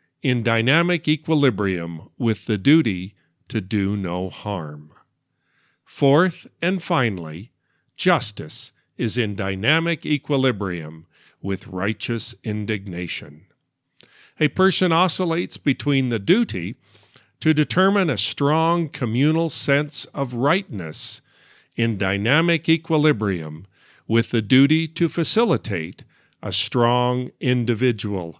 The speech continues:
sense of rightness. These four equilibriums are built on Beecham and Childress principles.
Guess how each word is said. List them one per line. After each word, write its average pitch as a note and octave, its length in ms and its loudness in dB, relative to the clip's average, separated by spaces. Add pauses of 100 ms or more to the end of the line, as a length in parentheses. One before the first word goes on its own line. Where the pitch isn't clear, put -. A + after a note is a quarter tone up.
(140)
sense - 640 -4 (240)
of F#2 180 -8
rightness. - 840 -8 (1040)
These C3+ 500 4
four D3 460 2
equilibriums B2+ 1200 0 (400)
are A2 180 2
built C3+ 540 2 (180)
on G#2+ 220 -2
Beecham A#2 880 -2
and E3+ 200 -2
Childress G2 600 -2
principles. - 1080 -4